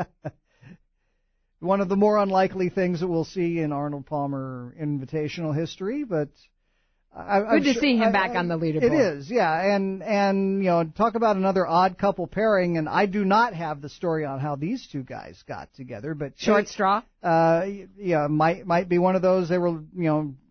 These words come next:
Speaker 1: both in the caddy lot, <laughs> you know, looking for, looking for a partner or something. But, uh, Matt Every and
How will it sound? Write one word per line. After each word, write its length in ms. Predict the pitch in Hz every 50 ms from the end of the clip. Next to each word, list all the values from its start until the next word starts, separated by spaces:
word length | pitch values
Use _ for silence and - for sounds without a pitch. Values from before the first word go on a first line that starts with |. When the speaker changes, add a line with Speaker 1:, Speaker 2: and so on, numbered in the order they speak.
| _ _ -
Speaker 1:
both 260 | 156 170 180 185 -
in 80 | 190 170
the 80 | 156
caddy 400 | - - 180 185 202 220 208 180
lot, 320 | 160 143 135 139 143 156 - _ _
<laughs> 80 | _ _
you 80 | - 151
know, 60 | - - - _ _ _ 160 -
looking 300 | - 269 269 - 226 202 - _
for, 320 | - 208 196 185 180 - - _ _ _ _ _ - -
looking 260 | 214 214 196 202 185
for 140 | 196 - 175
a 40 | 156
partner 640 | - - - 214 240 233 - - - _ 220 202 175
or 60 | 156
something. 560 | - - 165 143 143 - 151 143 147 160 160
But, 280 | 147 139 135 127 - -
uh, 200 | 156 143 135 131 135 _ _ _ _ _ _ _
Matt 260 | 151 156 170 226 285
Every 600 | 262 254 262 254 254 254 254 254 254 247 233 -
and 320 | - 180 156 151 147 147